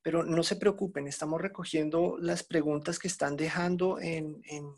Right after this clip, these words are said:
en el chat. Muchísimas gracias por su pa-, participación.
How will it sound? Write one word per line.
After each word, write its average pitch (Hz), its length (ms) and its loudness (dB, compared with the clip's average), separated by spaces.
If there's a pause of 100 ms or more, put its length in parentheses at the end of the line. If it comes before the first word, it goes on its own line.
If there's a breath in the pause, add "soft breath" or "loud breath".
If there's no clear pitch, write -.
(160)
en 139 100 -12
el 131 140 -10
chat. 180 320 0
Muchísimas 196 720 0
gracias 165 340 -4
por 190 180 -4
su 185 140 -10
pa-, 185 220 -2 (120)
participación. 165 840 -6